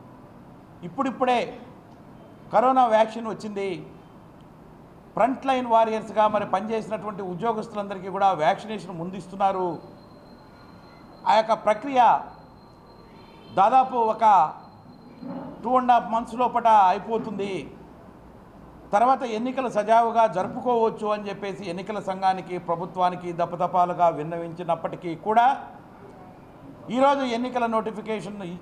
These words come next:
ఇస్తూ మరి కమిషనర్ గారు మాట్లాడినటువంటి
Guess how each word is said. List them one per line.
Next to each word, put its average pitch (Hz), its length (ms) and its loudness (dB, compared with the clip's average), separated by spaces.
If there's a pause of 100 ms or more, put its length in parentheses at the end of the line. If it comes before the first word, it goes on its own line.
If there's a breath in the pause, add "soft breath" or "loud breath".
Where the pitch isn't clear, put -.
ఇస్తూ 226 500 0 (1200)
మరి 214 120 2
కమిషనర్ 247 520 0
గారు 233 200 4
మాట్లాడినటువంటి 208 1120 -2